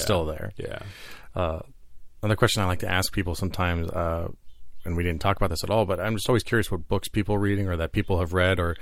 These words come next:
Speaker 1: or maybe a book that you've gifted to some of your, uh, the people you've worked with.
Speaker 2: Um, there's, uh, a few of them. Um, I'm,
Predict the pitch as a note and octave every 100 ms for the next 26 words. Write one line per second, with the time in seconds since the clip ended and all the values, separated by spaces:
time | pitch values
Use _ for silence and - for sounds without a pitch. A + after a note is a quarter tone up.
0 | - - - F#2+ F#2+ F#2 E2+ G#2 - F#2
1 | F2 F2 G2 - F2+ - F2+ F2 F2 -
2 | G2+ F2+ E2+ F2 F2 E2+ F2 E2+ E2+ F2
3 | - - - - - - - - G#2 G2
4 | G2+ F#2+ E2+ F2+ F2 A2 G#2+ - - -
5 | D3+ D3 D3 D3 D3 C3 - - - -
6 | F#3 F#3+ - - - - B2 A2+ A2 G#2+
7 | G#2 - F#2+ - A#2 A#2+ A#2+ G2+ G2 F2+
8 | F2+ F#2 F#2 F#2+ G2 - G2 F2+ E2+ E2+
9 | E2+ F#2 F2 - - - - G#2 G2+ G2